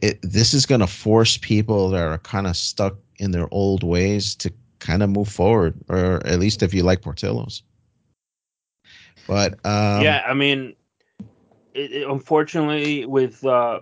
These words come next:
Speaker 2: the way society, especially younger people, they don't use cash. They, all they know is that debit card, and then now, like, uh, the Cash App and Zelle,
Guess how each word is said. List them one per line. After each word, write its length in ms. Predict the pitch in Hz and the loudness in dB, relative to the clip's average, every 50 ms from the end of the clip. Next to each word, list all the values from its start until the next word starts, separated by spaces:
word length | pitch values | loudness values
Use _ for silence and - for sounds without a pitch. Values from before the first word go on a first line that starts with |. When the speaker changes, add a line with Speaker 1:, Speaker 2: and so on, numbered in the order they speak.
| - 135 | -10 -10
Speaker 2:
the 100 | 120 123 | -10 -8
way 180 | 117 123 127 131 | -6 -4 -4 -4
society, 520 | - - - - - - 120 120 107 - - | -6 -6 -12 -14 -8 -6 -6 -6 -6 -6 -8
especially 520 | 127 104 - - - 127 127 - 147 139 117 | -10 -12 -10 -8 -6 -6 -6 -6 -8 -8 -8
younger 320 | 110 113 120 127 127 131 | -8 -8 -8 -4 -4 -6
people, 580 | 127 - - 127 123 - 139 135 135 135 139 - 98 - _ _ _ _ _ _ | -6 -6 -10 -12 -6 -4 -2 -2 -2 -4 -6 -10 -12 -12 _ _ _ _ _ _
they 100 | 127 127 | -10 -8
don't 220 | 127 127 123 117 107 | -6 -6 -6 -6 -8
use 220 | 107 107 104 - - | -8 -8 -10 -12 -16
cash. 380 | - - 101 101 107 107 - - | -14 -10 -8 -6 -6 -2 -2 -2
They, 260 | - 113 117 110 - | -2 -2 -6 -8 -8
all 200 | 104 113 120 120 | -6 -6 -4 -4
they 100 | 120 117 | -4 -4
know 160 | 117 117 110 | -4 -6 -6
is 100 | 110 110 | -6 -8
that 200 | 110 104 104 101 | -8 -10 -10 -10
debit 300 | 110 110 110 117 117 - | -10 -8 -8 -8 -10 -10
card, 400 | - - 113 110 107 101 - 104 - - - _ - - - - - - - - - | -6 -4 -4 -2 -4 -6 -8 -14 -18 -20 -20 _ -20 -20 -20 -20 -20 -20 -20 -14 -10
and 120 | 127 127 123 | -6 -2 -2
then 180 | 120 117 117 | 0 0 0
now, 300 | 117 117 113 110 101 101 | 0 0 0 0 -2 -2
like, 340 | 120 113 110 107 104 - 101 98 107 | -4 -4 -4 -4 -4 -10 -14 -10 -6
uh, 320 | 110 101 101 98 95 - - - - - | -4 -4 -4 -4 -6 -10 -12 -18 -20 -14
the 140 | - 110 104 | -14 -14 -14
Cash 460 | - - 147 131 120 117 - - - | -6 -2 0 0 2 0 -2 -4 -4
App 220 | 135 120 117 - - | -4 -4 -4 -6 -10
and 120 | 107 110 113 | -10 -10 -12
Zelle, 500 | 107 117 113 110 110 110 107 107 104 - | -6 -2 0 0 0 0 0 -2 -4 -6